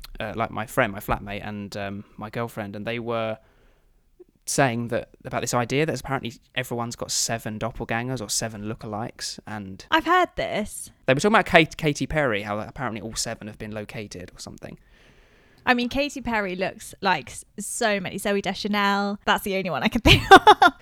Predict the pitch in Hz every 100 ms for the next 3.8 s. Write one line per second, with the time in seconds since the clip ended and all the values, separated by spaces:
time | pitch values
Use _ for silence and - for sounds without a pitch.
0 | - - 131 123 151 135 127 127 139 123
1 | - - - - 302 339 359 349 440 349
2 | 175 147 190 214 - 170 170 165 - 139
3 | 127 131 123 143 143 131 - 117